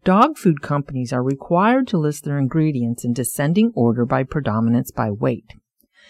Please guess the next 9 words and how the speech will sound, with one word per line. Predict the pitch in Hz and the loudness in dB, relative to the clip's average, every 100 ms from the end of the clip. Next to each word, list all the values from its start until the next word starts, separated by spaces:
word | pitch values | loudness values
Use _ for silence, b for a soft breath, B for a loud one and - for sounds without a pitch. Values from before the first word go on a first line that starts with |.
| b b | b b
Make | 143 156 233 | 2 4 4
sure | - 254 | 4 4
the | 226 | 6
first | - 185 - | 2 0 2
ingredient | 185 160 147 143 139 - | 2 2 0 0 -2 -2
is | 131 | -2
a | 127 | -2
recognized | 127 139 180 175 165 - | -2 0 0 2 0 -2
protein, | - 147 147 - - | -2 -2 -2 -8 -8